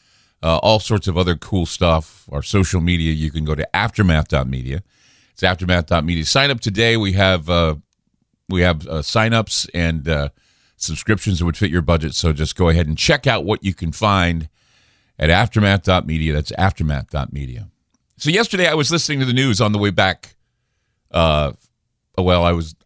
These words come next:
was I on the way back to work? Was I going to work? I think I was going to work. Yeah, I was coming into work, um, and I was, uh, listening to the news.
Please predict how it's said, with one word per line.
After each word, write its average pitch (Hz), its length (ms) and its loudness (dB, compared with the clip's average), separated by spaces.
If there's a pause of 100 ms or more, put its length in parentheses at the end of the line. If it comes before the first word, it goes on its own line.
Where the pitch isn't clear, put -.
(120)
was 90 140 -4
I 139 100 2
on 214 80 0
the 240 40 0
way 190 100 2
back 147 260 0
to 151 60 -6
work? 143 180 -2
Was 113 100 -2
I 107 60 2
going 107 220 2
to 82 60 0
work? 69 140 -2
I 110 80 4
think 170 140 -2
I 220 40 0
was 175 120 -4
going 113 320 2
to 90 80 0
work. 69 320 -6
Yeah, 85 200 0
I 67 80 0
was 90 140 0
coming 190 320 0
into 131 220 0
work, 85 420 0 (880)
um, 80 460 -2 (180)
and 87 540 0 (1400)
I 95 60 2
was, 87 320 0
uh, 82 140 2
listening 101 460 0
to - 120 -8
the 78 100 -4
news. 73 600 -2